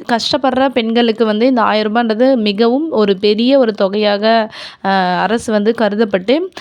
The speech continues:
இந்த தொகையை வந்து மாதம் மாதம் பெண்களுக்கு பதினஞ்சாம் தேதிக்குள்ள வரவு வைக்கப்படுறாங்க. So, பெண்களிடையே இது வந்து மிகவும் ஒரு, அஹ், மகிழ்ச்சிகரமான ஒரு செய்தியாக இருக்கு. அஹ், இப்போ வந்து இந்த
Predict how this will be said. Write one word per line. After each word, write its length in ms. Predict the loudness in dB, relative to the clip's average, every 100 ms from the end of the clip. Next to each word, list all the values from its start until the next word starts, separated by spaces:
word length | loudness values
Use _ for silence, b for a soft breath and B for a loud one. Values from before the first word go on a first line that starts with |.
| B
இந்த 160 | 0 0
தொகையை 440 | 2 0 2 2 0
வந்து 240 | 0 0 2 2
மாதம் 120 | 0 0 0
மாதம் 300 | 0 0 -2
பெண்களுக்கு 480 | -2 0 -2 -2 -2
பதினஞ்சாம் 540 | 0 -2 -2 -2 -2
தேதிக்குள்ள 560 | -2 -2 -2 -2 0 0
வரவு 280 | 0 0
வைக்கப்படுறாங்க. 720 | 0 -2 -4 -4 -2 -2 0 -2 -4 -10 _ _ _ _ _ _
So, 200 | -4 -2
பெண்களிடையே 720 | 0 -2 0 0 0 0 0 -2 B B B
இது 160 | 0 0
வந்து 260 | 0 2
மிகவும் 500 | 2 2 2 2 2
ஒரு, 220 | 2 2 0 0 -2 -6 B B
அஹ், 420 | -4 -2 0 -2 -4 -10 _ -20 -20 -20 _ _ -4
மகிழ்ச்சிகரமான 800 | 0 0 0 0 0 0 0 0
ஒரு 160 | -2 -4
செய்தியாக 720 | -2 0 2 2 2 0 0 0 0 -4 -6
இருக்கு. 380 | -6 -6 -4 -2 0 -2 -8 B B B
அஹ், 220 | 0 0
இப்போ 240 | 0 -2 0
வந்து 240 | 0 0
இந்த 200 | 0 2